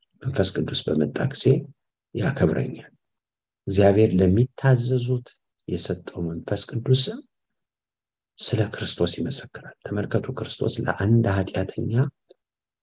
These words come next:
መንፈስ ቅዱስ ለ-፣ ለአንድ ኃጢአተኛ ስለ ክርስቶስ ሲመሰክርለት ያ ኃጢአተኛ ላያውቀው የሚችለው ምን አይነት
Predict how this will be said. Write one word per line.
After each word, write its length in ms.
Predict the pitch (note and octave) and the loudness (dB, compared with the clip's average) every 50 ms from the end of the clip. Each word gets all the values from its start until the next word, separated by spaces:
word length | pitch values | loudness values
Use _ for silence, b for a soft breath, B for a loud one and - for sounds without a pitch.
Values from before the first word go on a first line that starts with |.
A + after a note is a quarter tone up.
| _ _ _ _ - | _ _ _ _ 2
መንፈስ 280 | F2+ F#2 F2 - A2+ A2+ - | 2 4 4 4 4 2 2
ቅዱስ 320 | - A#2 A2+ B2 B2 - - | 2 2 2 2 2 2 4
ለ-፣ 200 | F#2 F#2 F2+ - - | 2 2 0 0 -2
ለአንድ 480 | F#2+ F2+ F2+ - - C3 D3 D#3+ E3 D#3+ D3+ | -2 -2 0 2 4 4 6 6 4 4 4
ኃጢአተኛ 640 | D3 C#3 C#3 - - - A#2 - - A#2+ A2 G2+ G2+ G#2+ G#2+ G#2 | 2 2 0 -2 -2 -4 -4 -4 -4 -4 -2 -2 -2 -4 -6 -6
ስለ 200 | - - - - F#2 F2+ | -6 -6 -4 -4 -4 -2
ክርስቶስ 400 | F#2 F2+ - - - F#2+ E2 - | -2 -2 -2 -2 0 -2 -2 0
ሲመሰክርለት 840 | - F2 D#2 D2+ - - - - - - - - A#2 C3+ E3+ E3 - - _ _ _ _ _ _ _ _ _ _ _ _ _ _ _ _ _ _ _ _ _ _ _ _ _ _ - | 0 0 0 0 0 -2 -6 -6 -8 -6 -4 0 0 0 0 -2 -4 -10 _ _ _ _ _ _ _ _ _ _ _ _ _ _ _ _ _ _ _ _ _ _ _ _ _ _ 0
ያ 160 | G2+ G2 F#2 F#2 | 2 2 2 2
ኃጢአተኛ 560 | F#2 F#2 F2+ - - F2+ E2+ - - E2 E2 D#2 - - F2 F#2 | 0 -2 -4 -4 -4 -4 -2 -2 -2 -4 -4 -4 -6 -8 -10 -6
ላያውቀው 720 | F#2+ - F2+ F#2 F#2 F#2+ G2 G2 G2 F#2 - - - F#2+ F2 | 0 2 4 4 6 6 6 6 4 2 0 0 2 2 4
የሚችለው 640 | D#2+ E2+ E2 D#2+ E2+ F2 - - - A#2+ B2 D3 E3+ D3 C3+ - G2+ - | 4 4 2 2 0 -2 -2 0 2 4 4 4 4 4 4 4 6 6
ምን 240 | F#2+ G2 G2 F#2+ - | 8 8 6 6 4
አይነት 380 | - - - - - - - | 2 0 -2 -4 -6 -6 -8